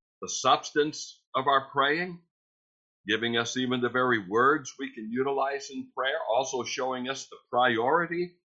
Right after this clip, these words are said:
in our praying when it comes to our petitions, desiring first and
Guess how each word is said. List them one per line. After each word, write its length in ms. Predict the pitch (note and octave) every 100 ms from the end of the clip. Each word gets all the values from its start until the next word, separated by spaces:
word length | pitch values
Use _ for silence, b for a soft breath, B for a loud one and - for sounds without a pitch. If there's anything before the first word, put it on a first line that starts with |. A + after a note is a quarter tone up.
| _ _ _
in 100 | B2
our 160 | B2 C3+
praying 540 | C3+ C3 C3+ D3+ D#3
when 140 | A2 G2+
it 160 | - -
comes 300 | A#2+ C3 -
to 160 | B2
our 160 | B2+ C#3
petitions, 880 | - A#2 - C#3+ - D#3 E3 - _ _ _ _ _
desiring 640 | F#2 F2+ G#2+ B2+ C3+ C3 A#2+ -
first 400 | B2+ C3+ D3 -
and 120 | G#2+